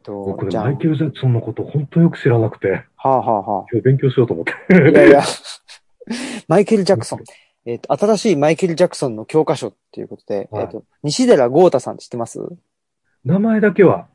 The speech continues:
Speaker 1: ああ、西寺豪太さん、
Speaker 2: 音楽
Speaker 1: じ-、
Speaker 2: 評論家なんですか？
Speaker 1: えっとね、ミュージシャンなんですよ。
Speaker 2: あ、ミュージシャンなんや。はいはいはい。
Speaker 1: ノーナ・リーブスっていう、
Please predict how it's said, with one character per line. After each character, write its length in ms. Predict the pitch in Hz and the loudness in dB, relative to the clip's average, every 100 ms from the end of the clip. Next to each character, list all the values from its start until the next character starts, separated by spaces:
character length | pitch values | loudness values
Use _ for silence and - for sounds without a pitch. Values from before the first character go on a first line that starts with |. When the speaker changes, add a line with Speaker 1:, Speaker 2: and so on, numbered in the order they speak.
| _ | _
Speaker 1:
あ 220 | 139 135 | -6 -4
あ、 40 | 131 | -2
西 180 | 175 - | -4 2
寺 180 | 302 190 | 4 6
豪 120 | 214 | 6
太 160 | 202 | 4
さ 180 | 175 143 | 2 0
ん、 60 | 185 | 0
Speaker 2:
音 140 | 269 | 0
楽 60 | 302 | 0
Speaker 1:
じ-、 180 | 220 - _ | -2 -6 _
Speaker 2:
評 160 | 254 | -2
論 200 | 247 240 | 0 -4
家 140 | 214 214 | -6 -4
な 120 | 120 | -4
ん 40 | |
で 60 | 82 | -6
す 80 | _ | _
か？ 160 | 104 123 _ _ | -20 -20 _ _
Speaker 1:
え 80 | 165 | 0
っ 20 | |
と 100 | 160 | 0
ね、 320 | 160 139 113 - _ - | 0 0 0 -6 _ -2
ミ 160 | 202 | 2
ュ 60 | 294 | 2
ー 20 | |
ジ 100 | 302 | 2
シ 80 | 311 | 0
ャ 60 | |
ン 40 | 190 | -2
な 80 | 131 | -2
ん 40 | |
で 80 | 110 | -6
す 100 | - | -8
よ。 200 | - - _ _ _ _ | -10 -12 _ _ _ _
Speaker 2:
あ、 120 | - _ _ | -8 _ _
ミ 120 | 160 | 2
ュ 20 | |
ー 40 | 247 | 2
ジ 60 | |
シ 120 | - | 2
ャ 60 | 170 | -4
ン 20 | |
な 80 | 98 | -4
ん 20 | |
や。 60 | 85 | -6
は 100 | 127 | -6
い 20 | |
は 60 | 110 | -6
い 40 | |
は 80 | 85 | -8
い。 40 | 80 85 | -16 -2
Speaker 1:
ノ 180 | 170 220 | 2 4
ー 20 | |
ナ・ 120 | 226 | 4
リ 160 | 214 208 | 4 2
ー 40 | |
ブ 100 | 143 | 0
ス 160 | - - | -4 -12
っ 40 | |
て 100 | - | -8
い 80 | 104 | -6
う、 400 | 101 107 101 120 | -4 -6 -8 -12